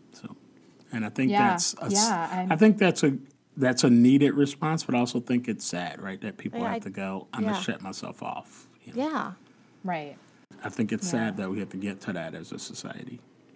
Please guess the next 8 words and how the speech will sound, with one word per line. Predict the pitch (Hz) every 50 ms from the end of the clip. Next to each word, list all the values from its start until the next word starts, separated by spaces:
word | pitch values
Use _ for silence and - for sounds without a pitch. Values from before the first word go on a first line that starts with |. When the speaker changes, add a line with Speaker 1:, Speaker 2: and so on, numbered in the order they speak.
| _ _ _ - - -
Speaker 1:
um, | 113 85 85 - - - _ _ _ - - _ _ - -
or, | - - -
Speaker 2:
Yeah. | 180 165 156 -
Speaker 1:
or | 113 117 117
as | 107 98 -
humanity, | - 120 98 104 101 101 110 113 110 95 80 85 85 80 80 -
really, | 92 98 107 101 80 - - - - - _ -
right? | 92 95 101